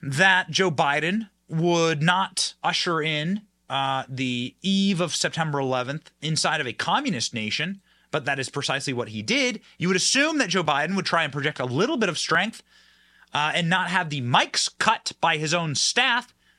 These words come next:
after he tells people, after he makes sexist jokes and tells people he needs to go to bed. But nope, that's exactly where we were yesterday.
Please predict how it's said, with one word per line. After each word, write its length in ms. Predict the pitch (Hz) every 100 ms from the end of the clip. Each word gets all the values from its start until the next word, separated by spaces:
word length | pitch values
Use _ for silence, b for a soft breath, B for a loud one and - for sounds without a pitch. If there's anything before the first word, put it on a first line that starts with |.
| b
after 240 | 156 170 180
he 80 |
tells 400 | 175 - 208 202
people, 340 | - 202 196 -
after 160 | - 165
he 80 | 165
makes 200 | 165 -
sexist 380 | 226 - 220 -
jokes 300 | 220 208 180
and 80 |
tells 220 | 175 202 -
people 220 | 202 175
he 60 |
needs 200 | 170 185 -
to 60 |
go 120 | 185
to 60 | 190
bed. 460 | 139 240 339 320 - b b b _ _ _ _ _ _ _
But 140 | - 180
nope, 200 | 180 - -
that's 220 | 127 131
exactly 340 | 127 123 120
where 160 | 117 107
we 80 | 107
were 180 | 101 98
yesterday. 640 | 151 240 - 156 123 135